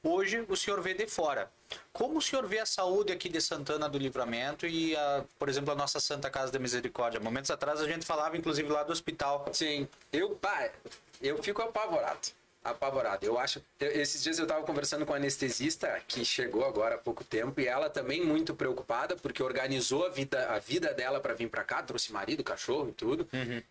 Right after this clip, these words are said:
Speaker 2: E aí eu disse, "Olha, eu tô aqui há sete anos, tá? E a gente tá no fundo do poço."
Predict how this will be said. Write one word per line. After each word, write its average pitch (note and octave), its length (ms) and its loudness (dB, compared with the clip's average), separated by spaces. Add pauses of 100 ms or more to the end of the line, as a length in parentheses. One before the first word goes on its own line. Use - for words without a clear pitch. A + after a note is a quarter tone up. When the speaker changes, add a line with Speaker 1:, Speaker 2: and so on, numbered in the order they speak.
(120)
Speaker 2:
E C#3 100 0
aí C#3 120 2
eu D3 80 2
disse, C#3+ 260 0
"Olha, D#3 280 0 (200)
eu B2 140 0
tô D3 100 2
aqui D3 160 -2
há D#3 60 0
sete E3+ 400 -2
anos, - 520 0
tá? F#2 220 -4 (360)
E D3+ 340 0
a C#3 120 0
gente E3 320 0
tá D#3+ 240 -2
no E3 260 4
fundo F4 580 0
do A2 120 0
poço." - 460 -4